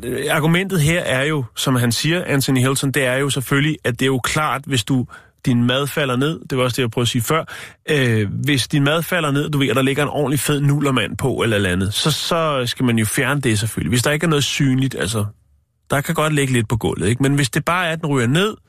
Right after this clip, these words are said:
og du tager den op, og den ser fin nok ud, jamen, så kan du godt. Så, så er det fint nok. Men det er selvfølgelig klart, hvis der er no-, lidt kødsovs, der lå på gulvet fra, om aftenen, og lidt andre små ting, nogle nullermænd og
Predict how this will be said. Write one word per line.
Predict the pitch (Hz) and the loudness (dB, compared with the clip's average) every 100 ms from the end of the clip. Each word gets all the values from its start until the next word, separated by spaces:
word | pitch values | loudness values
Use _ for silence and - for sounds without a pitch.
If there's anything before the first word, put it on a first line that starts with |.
| _ _ _ _ _ _ _ - | _ _ _ _ _ _ _ -6
og | 143 | -4
du | |
tager | 123 131 | 0 0
den | 120 | 0
op, | 139 170 | 0 0
og | 143 | -2
den | 139 | -2
ser | - 139 117 107 | 0 0 2 0
fin | - 185 | 0 -2
nok | 180 147 139 | 2 0 2
ud, | 143 | -2
jamen, | - | 0
så | 117 175 | 0 0
kan | 175 | -2
du | |
godt. | - - - _ _ | -4 -10 -14 _ _
Så, | - 170 170 | -2 0 2
så | - | 2
er | 180 | 0
det | 156 | 2
fint | 156 113 | 0 2
nok. | 90 73 - - - | -2 -4 -12 -20 -2
Men | 131 | 0
det | |
er | |
selvfølgelig | 120 131 165 | 2 2 0
klart, | 160 147 143 147 | 0 -2 -2 -4
hvis | 139 | -4
der | - 131 123 | 0 0 2
er | 120 113 | 0 2
no-, | 117 117 110 120 | 2 2 0 2
lidt | 127 120 | 0 2
kødsovs, | 143 147 165 139 110 - | 0 2 0 -2 -4 -2
der | 127 | 0
lå | 120 | 0
på | 127 | -2
gulvet | 123 113 120 | -2 0 -2
fra, | - 120 110 98 92 110 | -2 0 0 0 0 0
om | 110 | 0
aftenen, | 107 127 - 151 127 | 0 -2 -2 0 2
og | 104 92 82 | 2 2 2
lidt | 120 | 2
andre | 117 139 | 2 2
små | 151 139 127 | 0 0 0
ting, | - 127 | 0 -2
nogle | 117 120 | 2 2
nullermænd | 127 143 139 131 - | 4 2 2 0 0
og | 110 113 101 | 0 0 0